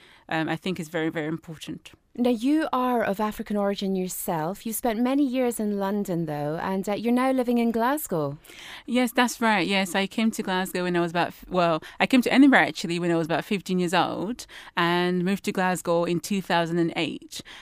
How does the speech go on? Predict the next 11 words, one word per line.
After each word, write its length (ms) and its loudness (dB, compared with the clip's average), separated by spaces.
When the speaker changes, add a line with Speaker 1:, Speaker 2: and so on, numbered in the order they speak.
Speaker 1:
And 580 0
I, 340 0
I 140 -2
love 220 -4
Scotland 400 -6
so 200 0
much. 440 -2
London 300 6
is 140 0
absolutely 400 -2
wonderful, 600 -2